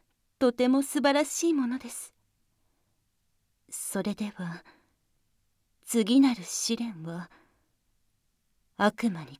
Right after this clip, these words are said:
干渉し、その力を弱めるための能力を天使に習得させてください。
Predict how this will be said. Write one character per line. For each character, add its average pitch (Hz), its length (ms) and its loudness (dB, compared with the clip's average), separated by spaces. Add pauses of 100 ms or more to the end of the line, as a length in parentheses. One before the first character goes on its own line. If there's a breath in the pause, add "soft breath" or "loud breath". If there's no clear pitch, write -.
干 180 220 -4
渉 - 220 -8
し、 - 340 -8 (960 soft breath)
そ - 220 4
の 294 180 10
力 311 540 0
を 190 100 0
弱 214 260 4
め 330 140 8
る 294 100 2
た 220 140 -2
め 220 120 0
の 202 120 -2
能 220 220 0
力 214 360 -4
を 185 80 -4 (680 soft breath)
天 220 220 4
使 - 180 -6
に 135 160 -10
習 202 340 -2
得 - 220 -10
さ - 140 -12
せ - 120 -12
て 233 120 -6
く 233 100 -8
だ 240 120 -6
さ 240 200 -8
い。 - 140 -14